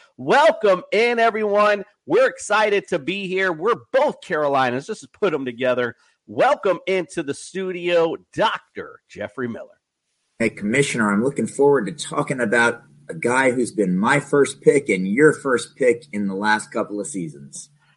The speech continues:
Speaker 1: Yes, indeed. Always a fun subject to talk about, Christian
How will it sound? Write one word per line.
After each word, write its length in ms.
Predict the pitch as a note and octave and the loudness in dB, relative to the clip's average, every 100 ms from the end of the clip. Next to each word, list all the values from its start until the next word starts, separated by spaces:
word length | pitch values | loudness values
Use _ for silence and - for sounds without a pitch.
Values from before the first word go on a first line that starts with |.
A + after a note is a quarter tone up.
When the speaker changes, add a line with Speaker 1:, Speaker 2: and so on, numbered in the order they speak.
| _ | _
Speaker 1:
Yes, 420 | A2 E3 G#3+ - | -6 -4 -4 -4
indeed. 680 | F3+ D3 A#2+ C#3+ D#3 D#3 D#3 - | -6 -6 -8 -6 -6 -4 -4 -2
Always 560 | C3+ G#3 B3 G#3+ F3 C#3 - | 0 2 2 0 -2 -6 -8
a 140 | C3 | -10
fun 560 | A#2+ _ D3+ F3 F#3+ E3 | -10 _ -4 -4 -6 -8
subject 480 | - E3 D3+ D3+ | -4 -2 -2 -8
to 80 | - | -10
talk 340 | A2+ C#3 C#3+ C#3+ | -8 -4 -4 -4
about, 400 | C3 C3 C3 - _ _ _ | -2 0 0 -4 _ _ _
Christian 960 | - - C#3+ F#3 - - - D3+ D#3+ D#3 | -20 -16 -12 -12 -14 -20 -10 -8 -8 -10